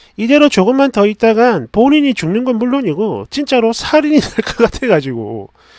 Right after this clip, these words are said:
자기가 심호를 죽일까봐 그게 너무 무섭대요. 일단 여기서 잠시 배경 설명을 먼저 드리자면 얘네 시댁이 좀 잘 삽니다. 그런데 친정도 마찬가지예요.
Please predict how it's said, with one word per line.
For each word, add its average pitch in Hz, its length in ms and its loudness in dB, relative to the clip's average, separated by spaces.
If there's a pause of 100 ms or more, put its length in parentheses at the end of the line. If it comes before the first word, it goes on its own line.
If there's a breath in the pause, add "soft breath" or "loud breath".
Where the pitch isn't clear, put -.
(300 soft breath)
자기가 226 320 0
심호를 269 340 0
죽일까봐 117 560 -8
그게 240 200 -2
너무 214 200 0
무섭대요. 131 680 -8 (760 soft breath)
일단 233 300 0
여기서 233 300 0
잠시 160 340 -2
배경 165 300 0
설명을 247 380 -2
먼저 156 180 -2
드리자면 180 760 -4 (120)
얘네 254 200 2
시댁이 247 420 -2
좀 247 180 -2
잘 196 200 2
삽니다. 220 600 -4 (340 loud breath)
그런데 254 640 2
친정도 277 500 0
마찬가지예요. 254 800 0